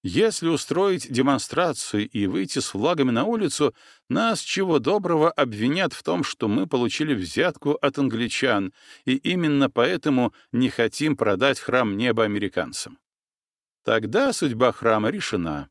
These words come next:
По-моему, у Дуаня нужно попытаться урезонить, а если не выйдет, то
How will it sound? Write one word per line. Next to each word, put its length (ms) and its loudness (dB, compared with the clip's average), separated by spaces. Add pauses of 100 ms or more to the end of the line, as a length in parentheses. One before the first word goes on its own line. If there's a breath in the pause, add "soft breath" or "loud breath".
(720)
По-моему, 840 2
у 160 -2
Дуаня 680 2
нужно 560 0
попытаться 680 -2
урезонить, 720 0 (400 soft breath)
а 100 0
если 400 -2
не 140 0
выйдет, 600 -2
то 460 0